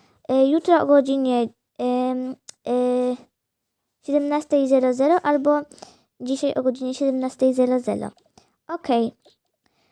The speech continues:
No to tak, wszystko gra, plan jest, wszyscy będą, uczestnicy, czyli pięć, wszystkich nas jest. No to widzimy się, no to ogólnie widzowie, jutro będziemy robić ten, y, napad na bank, albo dzisiaj,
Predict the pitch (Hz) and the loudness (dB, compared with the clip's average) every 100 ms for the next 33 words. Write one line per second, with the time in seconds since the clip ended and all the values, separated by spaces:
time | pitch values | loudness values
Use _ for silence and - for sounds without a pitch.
0 | _ - 311 311 220 - 381 - 302 269 | _ -12 -4 -2 -4 -2 -2 2 2 2
1 | 247 262 - 302 269 240 254 330 370 _ | 2 0 -2 -2 -2 -2 0 0 -2 _
2 | - 320 - 269 262 285 311 294 254 277 | -4 -4 2 2 2 2 2 2 -2 -2
3 | 269 - 247 247 311 302 269 262 - 262 | -2 -6 -8 -2 -2 0 -2 -2 -2 -6
4 | - - 269 - - 247 254 339 - _ | -6 -10 -12 -12 -8 -6 0 0 -2 _
5 | _ _ _ - _ _ _ _ - 349 | _ _ _ -20 _ _ _ _ -14 -4
6 | 339 311 302 302 294 269 269 285 294 _ | -2 0 -2 -4 -2 -4 -2 -6 -12 _
7 | _ _ _ - 285 349 - 285 277 269 | _ _ _ -18 -4 -4 -2 -2 -2 -2
8 | 262 254 254 269 262 - 262 233 226 220 | -4 -2 0 -2 -6 -14 -8 -4 -4 -4
9 | 220 226 233 226 226 - _ _ _ _ | -4 -4 -6 -6 -8 -10 _ _ _ _
10 | _ 233 233 233 - 247 247 - - 214 | _ -6 -4 -6 -10 -10 -6 -8 -8 -8
11 | 226 269 349 _ - _ - 247 247 226 | -6 -8 -10 _ -20 _ -8 -4 -4 -6
12 | 240 - 254 | -14 -6 0